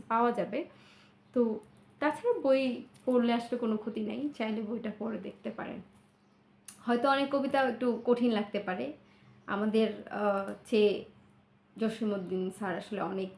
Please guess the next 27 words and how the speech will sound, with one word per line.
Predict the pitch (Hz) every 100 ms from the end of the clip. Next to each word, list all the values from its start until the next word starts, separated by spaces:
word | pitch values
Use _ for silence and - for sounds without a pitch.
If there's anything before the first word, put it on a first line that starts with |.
| - - _ _ _ - - _
উপরের | 220 220 220 208
ম-, | 196 190 - -
একটা | 185 - 208
লেভেলে | 196 208 214 208
ছিলেন। | - 208 202 269 294
উনি | - 202 196
অনেক | 190 185 - - _ -
ভাষা | 185 208 220
লিখেছেন | 208 196 220 - 233
যেটার | 220 - - - - - _ - 214
হয়তো | 226 214
মর্মার্থ | 208 208 208 208 -
বা | 208 190 185 190 -
সার | 202 196
কা-, | 196 -
রস | 190 196 196 - - - -
এটা | 214
আমরা | 196 202 208 214 -
এখনও | 208 240 233
নিতে | 220 208
পারি | 196 180 180
না। | 185 285 - - - - -
তবুও | 233 226 311 415 453 440 -
ইন্সপায়ার | 233 233 254 247
করবো | 247 240 247
আমি | 247 302 415 - - _ -
যে | 185 202 190